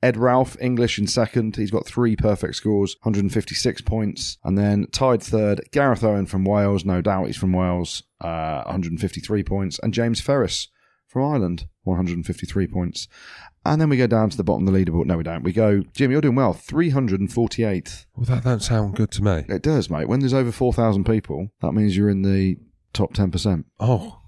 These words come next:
Speaker 1: You see what I mean?
Speaker 2: Well, yeah.
Speaker 1: You see what you
Speaker 2: That's
Speaker 1: I'm
Speaker 2: fine
Speaker 1: doing
Speaker 2: then.
Speaker 1: there?
Speaker 2: Top ten percent's fine.
Speaker 1: You got hundred and fourteen points. Uh, Tim Groves,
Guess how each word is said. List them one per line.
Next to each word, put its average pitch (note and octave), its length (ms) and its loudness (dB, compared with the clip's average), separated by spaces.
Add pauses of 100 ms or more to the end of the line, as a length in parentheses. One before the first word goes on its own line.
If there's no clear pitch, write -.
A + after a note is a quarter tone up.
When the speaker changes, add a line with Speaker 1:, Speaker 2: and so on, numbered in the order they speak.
(280)
Speaker 1:
You G#2 100 -2
see B2 140 0
what A#2+ 100 4
I A#2+ 40 2
mean? G2 500 0
Speaker 2:
Well, G2+ 180 2
yeah. G#2+ 260 2 (100)
Speaker 1:
You - 60 -16
see A#2 120 0
what G#2+ 60 2
you F2+ 60 0
Speaker 2:
That's G#2+ 200 0
Speaker 1:
I'm - 60 -6
Speaker 2:
fine A#2+ 120 4
Speaker 1:
doing G#2 120 4
Speaker 2:
then. E2 120 2
Speaker 1:
there? - 120 -12 (240)
Speaker 2:
Top D3+ 180 0
ten C#3+ 160 2
percent's B2 320 0
fine. G2 300 2
Speaker 1:
You A#2 120 -2
got G#2+ 140 4
hundred A2 200 0
and G#2 100 0
fourteen G#2 500 0
points. - 480 -4 (180)
Uh, F2 580 0
Tim C3 200 -2
Groves, B2+ 580 0